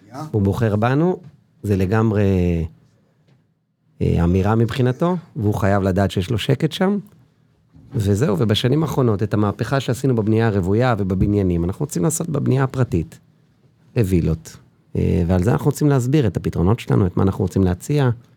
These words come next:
Speaker 2: מה נותן המנוע, ומה אפשר בכלל, אה, להשיג,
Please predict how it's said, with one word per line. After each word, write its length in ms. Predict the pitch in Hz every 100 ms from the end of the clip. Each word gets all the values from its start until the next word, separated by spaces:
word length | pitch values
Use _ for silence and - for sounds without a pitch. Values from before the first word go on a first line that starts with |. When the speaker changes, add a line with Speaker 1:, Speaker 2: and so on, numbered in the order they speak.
| _ _ _ _ -
Speaker 2:
מה 100 | 98
נותן 300 | 98 101 95
המנוע, 460 | 90 92 131 147 131 - _ _ _ 104
ומה 220 | 95 127
אפשר 300 | 120 151 143
בכלל, 400 | 131 - 123 120
אה, 560 | 120 113 110 110 110 107 - _ _ _ _
להשיג, 500 | 101 104 - 151 113